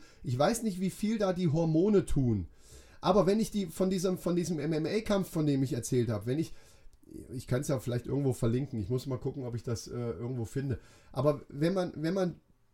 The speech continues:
diese Transfrau gesehen hat, die hatte Arme, das kannst du dir nicht vorstellen. Also da-, das ist, ähm, d-, das, du, man hat gedacht, heiliger Bimbam. Und da war klar, dass die andere keine Chance hat einfach. Obwohl die wirklich technisch,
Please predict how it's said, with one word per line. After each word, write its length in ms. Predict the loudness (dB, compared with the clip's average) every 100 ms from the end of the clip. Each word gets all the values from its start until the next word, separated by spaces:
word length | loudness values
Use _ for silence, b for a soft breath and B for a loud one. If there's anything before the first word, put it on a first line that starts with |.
| _ -4
diese 260 | -4 -4 -4
Transfrau 560 | -2 -2 -2 -2 -2
gesehen 380 | 0 -2 -2 -2
hat, 160 | -4 -4
die 140 | -4
hatte 340 | -4 -4 -6
Arme, 560 | -4 -4 -2 0 0 -4 b b b b b -8
das 160 | -4
kannst 200 | -2 -2
du 60 | -4
dir 140 | -2
nicht 160 | -2 0
vorstellen. 460 | 0 0 0 -2
Also 200 | 0 -2
da-, 140 | 0 0
das 220 | 0 -2
ist, 260 | -4 -6 -6
ähm, 380 | -2 -2 -4 -8 -18 -18
d-, 260 | -6 -6
das, 260 | -2 -4 -4 -14 -12
du, 100 | -8
man 240 | 0 2
hat 220 | 2 -2 -6
gedacht, 340 | 0 0 0 -8 -2
heiliger 540 | -2 0 0 -2 -2 -10 -16
Bimbam. 640 | -2 2 4 2 0 -2 -10 B B B B B
Und 380 | 0 0 -4 0
da 120 | 4
war 120 | 4
klar, 320 | 4 2 2 -2 B -6 -2
dass 160 | 0
die 240 | 0 -2 2
andere 360 | 2 2 0
keine 560 | 2 2 4 2 -2 -8
Chance 480 | -2 2 2 0 -2
hat 200 | -2 -2
einfach. 360 | -2 -2 -6 -4
Obwohl 320 | -4 0 2 2
die 240 | -2 0
wirklich 320 | 0 0 -4
technisch, 560 | -2 -4 -2 -4 -6